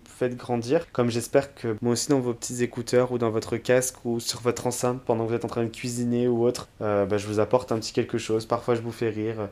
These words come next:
parfois je vous fais pleurer. Bon, pas trop, hein, parce que bon, c'est pas très cool de pleurer. Que parfois je vous fais rire avec mes histoires. Et je vais vous faire rire encore pendant ce calendrier de l'Avent, je vous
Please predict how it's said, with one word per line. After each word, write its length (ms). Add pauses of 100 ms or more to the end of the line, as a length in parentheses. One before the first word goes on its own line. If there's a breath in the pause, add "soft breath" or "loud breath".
parfois 260
je 60
vous 80
fais 160
pleurer. 440
Bon, 200
pas 140
trop, 260
hein, 160
parce 160
que 100
bon, 220
c'est 120
pas 60
très 180
cool 200
de 80
pleurer. 400 (240 loud breath)
Que 60
parfois 260
je 80
vous 80
fais 200
rire 260
avec 180
mes 180
histoires. 520 (460 loud breath)
Et 80
je 80
vais 60
vous 100
faire 240
rire 160
encore 240
pendant 180
ce 80
calendrier 320
de 60
l'Avent, 180
je 180
vous 80